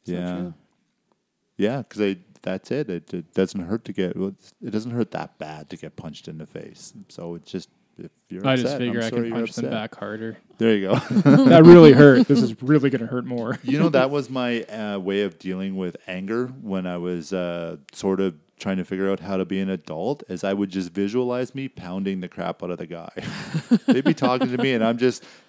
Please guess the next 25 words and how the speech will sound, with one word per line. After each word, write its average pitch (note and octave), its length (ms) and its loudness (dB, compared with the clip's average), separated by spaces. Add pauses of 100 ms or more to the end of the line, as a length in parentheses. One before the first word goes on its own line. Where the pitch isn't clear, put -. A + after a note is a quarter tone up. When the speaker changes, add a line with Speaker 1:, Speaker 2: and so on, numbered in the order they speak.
(180)
Speaker 2:
I, G2 140 -8
you G2 200 -6
know, G2 120 -4
I G2+ 80 -6
got G2+ 180 -4
him G#2+ 100 -6
in G#2 80 -4
a G#2 80 -4
headlock G2+ 600 -4
and G2+ 80 -6
an F#2 120 -8
arm G2+ 260 -4
bar. G2+ 300 -2
I'm G2+ 180 -4
down G2+ 140 -4
the G#2 40 -10
ground, G#2 300 -6
grounding, G2 380 -4
pounding G2+ 340 -6
him. G#2 260 -2
I'm F2 120 -6
pulling A2 260 -4
his G#2 160 -4
arm G2+ 280 -2
off, G#2 360 -2